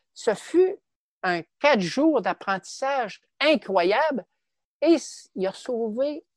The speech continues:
une fortune. OK ? Parce qu'au lieu d'avoir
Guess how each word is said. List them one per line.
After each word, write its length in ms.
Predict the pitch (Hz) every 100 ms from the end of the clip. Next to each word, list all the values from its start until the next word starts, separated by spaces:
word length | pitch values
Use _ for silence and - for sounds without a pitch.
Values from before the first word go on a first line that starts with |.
| _ _ -
une 140 | 175
fortune. 920 | - - 294 - _ _ - 311 185 _ _ _ _ _ _ _ _ _ -
OK ? 360 | 160 - 247 -
Parce 200 | 202 -
qu'au 280 | - 233
lieu 440 | 233 254 349 370 - _ _
d'avoir 340 | 185 185 262